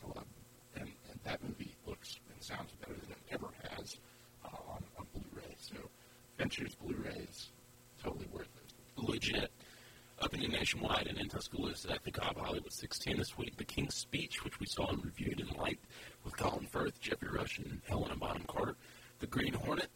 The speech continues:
Speaker 2: again, which Corey reviewed and kinda liked, with Seth Rogen and Christoph Waltz. The Dilemma with Vince Vaughn, directed by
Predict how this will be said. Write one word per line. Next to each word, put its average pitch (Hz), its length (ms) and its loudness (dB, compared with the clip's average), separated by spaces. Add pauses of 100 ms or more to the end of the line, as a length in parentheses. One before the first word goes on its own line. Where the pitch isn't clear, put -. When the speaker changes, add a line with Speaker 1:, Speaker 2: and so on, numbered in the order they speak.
(480)
Speaker 2:
again, - 360 4
which - 240 2
Corey - 240 4
reviewed - 380 2
and - 340 0 (260)
kinda - 260 0
liked, - 360 0 (360)
with - 220 2
Seth - 240 2
Rogen - 300 2
and - 100 0
Christoph - 420 -4
Waltz. - 600 0
The - 100 2
Dilemma - 560 4
with - 220 2
Vince - 280 0
Vaughn, - 360 2 (360)
directed - 400 0
by - 300 4